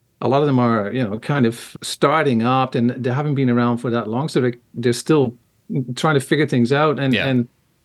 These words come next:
Speaker 1: which is understandable, and, and they don't have the capital to have massive inventory of barrels, so you're gonna get, like, batch differences where one is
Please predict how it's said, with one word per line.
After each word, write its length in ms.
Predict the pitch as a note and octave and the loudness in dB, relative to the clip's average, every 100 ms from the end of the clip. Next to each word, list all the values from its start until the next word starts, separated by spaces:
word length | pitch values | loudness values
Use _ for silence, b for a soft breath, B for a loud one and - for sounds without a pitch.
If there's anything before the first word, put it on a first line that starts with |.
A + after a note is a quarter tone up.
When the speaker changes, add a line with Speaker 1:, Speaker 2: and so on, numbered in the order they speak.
| - | -8
Speaker 1:
which 440 | C3+ D#3 - - - - - | -2 -2 -2 -12 -12 -10 -2
is 120 | C#3+ | 0
understandable, 800 | C3 B2+ F#3 F3+ E3+ E3+ F3 D3+ | 0 2 2 2 2 2 2 0
and, 160 | C#3 | -2
and 160 | A#2+ C3 | -2 0
they 80 | C3 | 0
don't 180 | C#3 C3 | 0 -2
have 140 | A#2 | -4
the 60 | A#2+ | -4
capital 480 | F#3+ E3+ D3+ C#3 | 0 0 2 2
to 120 | C3+ B2+ | 2 0
have 240 | C#3 A#2+ | 0 -2
massive 840 | A2 G#2 A2 A2+ B2+ D3 D3 C3+ | -6 -10 -4 -2 0 0 0 -2
inventory 500 | C3+ C3+ C3 C3+ A2 | 0 -2 0 -2 -2
of 80 | A2+ | 0
barrels, 400 | E3+ F3 D#3+ D3+ - B B B | 2 2 2 -2 -8 B B B
so 140 | - C#3+ | 0 2
you're 160 | D#3 | 4
gonna 200 | E3+ D#3+ | 2 2
get, 240 | D3 D3 C#3+ | 2 2 0
like, 160 | B2 B2+ | -2 0
batch 260 | C3 C3 | 0 0
differences 560 | C3+ B2 C3+ B2 C3 A#2+ | -2 0 0 0 0 0
where 480 | B2 A#2+ A2 G#2 A#2 | 2 4 2 0 -2
one 320 | A#2+ B2+ C3+ | 0 2 2
is 220 | A#2+ | 0